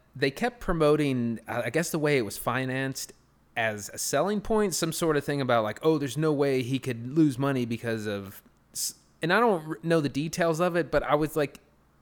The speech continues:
you know, a sound business strategy does it, can make me care less about, like, the film. Like, what does that tell me about the quality o-, of the movie? And it was just,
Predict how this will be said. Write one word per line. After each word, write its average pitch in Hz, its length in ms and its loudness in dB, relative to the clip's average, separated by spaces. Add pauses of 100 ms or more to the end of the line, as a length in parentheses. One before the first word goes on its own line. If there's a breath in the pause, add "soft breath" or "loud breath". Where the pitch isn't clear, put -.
(280)
you 160 100 -2
know, 147 280 4
a 131 100 -2
sound 185 420 0
business 139 360 2
strategy 147 640 0 (1040)
does 135 180 4
it, 117 160 -2
can 139 100 -2
make 131 200 0
me 123 60 -4
care 127 220 0
less 113 300 0
about, 104 260 0
like, 104 180 -6
the - 80 -10
film. 135 300 0
Like, 92 320 -8 (420 soft breath)
what 123 100 2
does 135 80 0
that 139 140 4
tell 143 120 0
me 135 60 0
about 123 160 0
the 123 60 -8
quality 120 380 0
o-, 110 100 0
of 104 340 -6
the 110 40 -6
movie? 120 460 -4 (720 soft breath)
And 156 120 2
it - 20 0
was 175 160 0
just, 170 160 -2